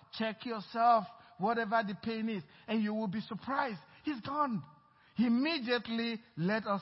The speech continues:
know. You seal it that way. Amen. The man said, "I don't have anyone." If you don't have somebody in your life to help you, you have the best help in Jesus.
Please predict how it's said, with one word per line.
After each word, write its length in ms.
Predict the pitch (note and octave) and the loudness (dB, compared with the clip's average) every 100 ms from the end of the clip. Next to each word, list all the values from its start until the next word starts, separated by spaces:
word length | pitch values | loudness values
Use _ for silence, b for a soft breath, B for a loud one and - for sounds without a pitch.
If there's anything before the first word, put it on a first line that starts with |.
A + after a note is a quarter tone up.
| F#3+ | 2
know. 360 | G#3 F3+ A#2 - B - | 2 2 -2 -8 B -8
You 100 | D#3+ - - | -6 -6 -4
seal 180 | G3 E3 | -4 -4
it 140 | D#3 | -4
that 180 | C3+ C3 B2 | -6 -8 -12
way. 100 | - - - _ _ _ b b | -16 -18 -20 _ _ _ b b
Amen. 540 | F#3+ G#3+ A3+ G3 C3 G#2 - _ _ _ _ _ b b | 0 2 4 2 0 -6 -12 _ _ _ _ _ b b
The 80 | G3+ | 2
man 340 | G#3+ A#3+ A#3+ - | 4 4 2 0
said, 360 | B3 A#3+ G#3+ - B B | 0 2 0 -4 B B
"I 100 | G3+ | -2
don't 180 | G#3 A#3+ | 0 0
have 300 | A3+ B3+ F#3+ | -2 -2 -4
anyone." 640 | B3 B3 A3+ A#3 B3 G#3+ D#3 _ _ _ _ _ _ b b b | -6 -6 -6 -6 -6 -6 -10 _ _ _ _ _ _ b b b
If 200 | A3+ - | -4 -2
you 120 | B3+ | -2
don't 220 | G#3+ C#4 C4 | 0 2 2
have 300 | B3 C4 A#3+ - | 2 0 0 -2
somebody 680 | C4 B3+ A3+ B3+ A#3+ B3+ B3+ B3+ | -2 0 0 -2 -2 -6 -8 -8
in 160 | A3+ | -6
your 100 | A3+ | -4
life 340 | A3 B3 C4 A3 - _ _ _ _ _ _ b b b | -4 -2 -2 -4 -14 _ _ _ _ _ _ b b b
to 100 | G#3+ | -4
help 400 | G#3 C4+ C4+ - | 0 0 0 -4
you, 240 | A#3+ D#3+ C3 - _ _ _ _ B B | -6 -6 -8 -16 _ _ _ _ B B
you 140 | G3+ A3 | -6 -2
have 320 | A#3 A3+ F#3+ | 0 -2 -2
the 80 | G#3 | -6
best 360 | D#3+ A#3 A#3+ - - | -4 -6 -6 -10 -6
help 280 | C#4 C#4 | -4 -4
in 200 | D4+ A#3 | -6 -6
Jesus. 580 | A3 C4+ B3 B3 B3+ G#3 | -8 -12 -14 -10 -10 -10